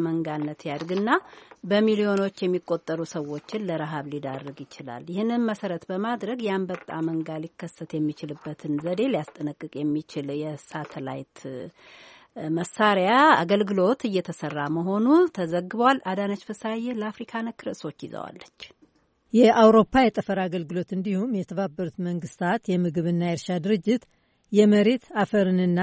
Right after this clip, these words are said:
Speaker 2: የአዝርዕት እርጥበትን ለመለካት ሳተላይት ይጠቀማሉ። የምድረ በዳ አንበጦች ወረራ የሚያካሂዱት ድርቅ ሰፍኖ ከቆየ በኋላ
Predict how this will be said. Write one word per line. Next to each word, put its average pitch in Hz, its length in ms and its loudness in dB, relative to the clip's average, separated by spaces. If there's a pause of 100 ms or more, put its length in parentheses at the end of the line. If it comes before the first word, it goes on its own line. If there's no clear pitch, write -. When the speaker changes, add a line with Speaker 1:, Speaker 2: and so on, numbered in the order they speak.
Speaker 2:
የአዝርዕት 180 680 -2
እርጥበትን 170 680 -4
ለመለካት 180 600 0 (460)
ሳተላይት 220 680 2
ይጠቀማሉ። 170 640 -2 (680)
የምድረ 190 380 2
በዳ 180 180 2
አንበጦች 175 520 -2
ወረራ 175 320 0
የሚያካሂዱት 175 800 0 (300)
ድርቅ 214 240 2
ሰፍኖ 190 340 0
ከቆየ 170 400 -2
በኋላ 175 320 0